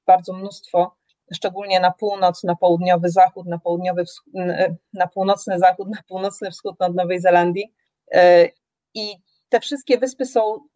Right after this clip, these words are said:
stosunkowo blisko, bo to jest około trzech, czterech godzin lotu z Auckland, czyli to nie jest naprawdę daleko. I ci ludzie cały czas migrują. E, bardzo często ludzie z Samoa, z Tonga, z Vanuatu pracują tutaj u nas sezonowo.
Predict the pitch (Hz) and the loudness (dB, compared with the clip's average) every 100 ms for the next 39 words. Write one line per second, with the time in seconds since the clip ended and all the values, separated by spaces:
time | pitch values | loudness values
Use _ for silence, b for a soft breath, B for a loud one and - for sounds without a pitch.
0 | _ _ - 302 294 285 269 339 262 277 | _ _ -6 -4 -2 -2 -2 0 0 0
1 | 294 214 185 185 196 214 - 220 208 - | 0 0 0 0 0 0 2 2 2 2
2 | 240 247 - - 214 202 190 202 196 190 | 2 2 -4 2 2 2 -4 -8 -4 0
3 | 202 202 196 175 - 226 226 180 160 165 | 0 0 -10 -10 0 0 0 -2 -4 -6
4 | 180 175 196 214 190 175 170 185 175 170 | -12 -8 -4 -4 -4 -4 0 0 2 2
5 | 175 175 170 _ _ _ _ - B B | 2 0 -2 _ _ _ _ -20 B B
6 | B _ - - 240 240 240 226 240 226 | B _ -8 0 2 2 4 2 0 -8
7 | 202 185 226 196 165 156 160 - 165 160 | -8 -4 0 4 4 4 -4 0 2 4
8 | 160 170 202 214 214 220 208 - 190 196 | 2 2 0 0 0 0 0 0 0 0
9 | 180 180 160 165 - - - 165 160 160 | 4 6 6 2 -6 -12 -4 0 0 0
10 | - 185 185 190 185 175 170 - 190 185 | 0 4 6 8 6 4 0 0 2 2
11 | 185 175 170 165 165 170 180 180 175 180 | 2 4 6 6 4 0 -2 0 2 2
12 | 180 180 175 _ _ _ _ - 208 - | 2 -8 -10 _ _ _ _ -4 -4 -2
13 | 247 208 180 170 175 170 175 175 - 170 | -2 -2 -4 0 0 2 -4 -4 -4 -2
14 | 180 170 160 165 190 | 2 2 4 0 0